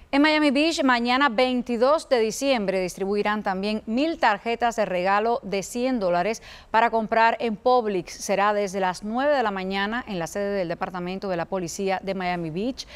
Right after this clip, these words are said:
y a las tres de la tarde en North Beach Bandshell, solo para residentes de esa ciudad que a través de una solicitud firmada acrediten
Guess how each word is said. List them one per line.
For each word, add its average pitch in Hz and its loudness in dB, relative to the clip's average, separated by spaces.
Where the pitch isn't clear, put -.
y 220 2
a 220 4
las 208 -2
tres 269 2
de 269 0
la 214 2
tarde 214 0
en 185 -4
North 214 -2
Beach 208 -6
Bandshell, 202 0
solo 233 2
para 190 2
residentes 196 -2
de 185 0
esa 175 -2
ciudad 202 -2
que 220 -2
a 196 2
través 196 -2
de 185 -2
una 220 0
solicitud 190 -4
firmada 202 0
acrediten 196 -2